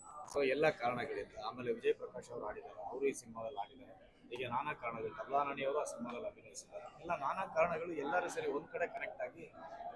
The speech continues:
ಈ ಸಿನಿಮಾವನ್ನ ಮಾಡಿದ್ದೀವಿ. ಆ, ಈ ತರ ಒಂದು ಕಂಟೆಂಟ್ ಅಲ್ಲಿ ಅಭಿನಯಿಸುವ ಒಂದು ಅವಕಾಶ ನನಗೆ ಸಿಕ್ಕಿದ್ದು ನಾನು ನಿಜವಾಗ್ಲೂ ಖುಷಿ ಪಡ್ತೀನಿ.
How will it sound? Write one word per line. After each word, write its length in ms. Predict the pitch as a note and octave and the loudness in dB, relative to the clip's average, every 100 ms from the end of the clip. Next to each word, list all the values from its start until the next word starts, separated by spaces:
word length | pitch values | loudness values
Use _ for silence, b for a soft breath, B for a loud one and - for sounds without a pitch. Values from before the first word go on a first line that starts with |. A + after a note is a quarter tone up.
| - | 4
ಈ 40 | D3 | 4
ಸಿನಿಮಾವನ್ನ 560 | F#2 D3+ C#3 C3+ A#2 | 4 2 2 2 0
ಮಾಡಿದ್ದೀವಿ. 460 | A2+ A2 A2 C3 - - - - - - | -2 -2 0 0 -2 -12 -20 -20 -20 -2
ಆ, 60 | C#3+ C3+ B2+ A#2+ A2+ F3 | 4 4 6 2 2 2
ಈ 40 | |
ತರ 120 | F#3+ | 6
ಒಂದು 240 | G3 F#3+ F#3 | 6 6 0
ಕಂಟೆಂಟ್ 480 | E3+ G3+ A3+ A3 | -2 8 8 8
ಅಲ್ಲಿ 160 | G3 F#3 | 4 8
ಅಭಿನಯಿಸುವ 460 | D#3 D#3 D#3+ - C#3+ | 8 8 0 0 -6
ಒಂದು 160 | A#2+ | -2
ಅವಕಾಶ 340 | B2+ - - B2 | -2 -2 -4 -6
ನನಗೆ 280 | A2+ C#3+ | -10 -10
ಸಿಕ್ಕಿದ್ದು 340 | - A#2 B2+ B2+ | -14 -14 -10 -10
ನಾನು 160 | A2+ | -10
ನಿಜವಾಗ್ಲೂ 300 | - A2+ A2 | -12 -4 -4
ಖುಷಿ 200 | - - | -2 -6
ಪಡ್ತೀನಿ. 640 | - - - - - - | -8 -10 -14 -18 -18 -20